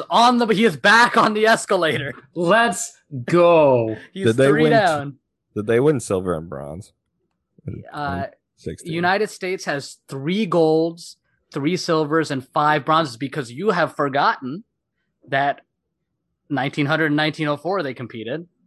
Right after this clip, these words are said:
Speaker 2: Well, that's, I thought it was Great, I was gonna guess Great Britain <laughs> too, and
Speaker 1: Okay.
Speaker 2: Kyle did.
Speaker 1: Kyle, second
Speaker 3: Uh,
Speaker 1: is
Speaker 3: Great Britain.
Speaker 1: That is correct. And then third is, third is an opportunity for Nick.
Speaker 2: I
Speaker 1: There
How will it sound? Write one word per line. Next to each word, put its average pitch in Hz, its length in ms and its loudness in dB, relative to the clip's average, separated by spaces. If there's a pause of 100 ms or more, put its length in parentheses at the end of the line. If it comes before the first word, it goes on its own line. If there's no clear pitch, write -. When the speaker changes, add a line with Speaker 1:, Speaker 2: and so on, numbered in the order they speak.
(240)
Speaker 2:
Well, - 120 -4
that's, 147 240 2
I 147 160 2
thought 151 160 2
it 139 60 4
was 127 120 0
Great, 127 300 -2
I 139 60 0
was 139 120 4
gonna 135 140 -2
guess 127 180 -2
Great 127 260 -2
Britain 143 300 -2
<laughs> - 0 -
too, 185 640 2
and 170 160 -6
Speaker 1:
Okay. 147 140 -4
Speaker 2:
Kyle 82 280 -4
did. 82 280 -18 (640)
Speaker 1:
Kyle, 156 380 -2 (600)
second 175 320 -4
Speaker 3:
Uh, 180 200 2
Speaker 1:
is 113 360 -8 (440)
Speaker 3:
Great 95 260 -2
Britain. 98 340 -4 (220)
Speaker 1:
That 113 160 -6
is 127 100 -10
correct. 147 580 -4 (680)
And 135 140 -10
then 135 120 -4
third 190 380 2
is, 143 260 -4
third 202 260 0
is 196 100 -2
an 190 80 -2
opportunity 185 580 -4
for 165 160 -8
Nick. 185 240 -10 (720)
Speaker 2:
I 143 40 0
Speaker 1:
There 202 100 4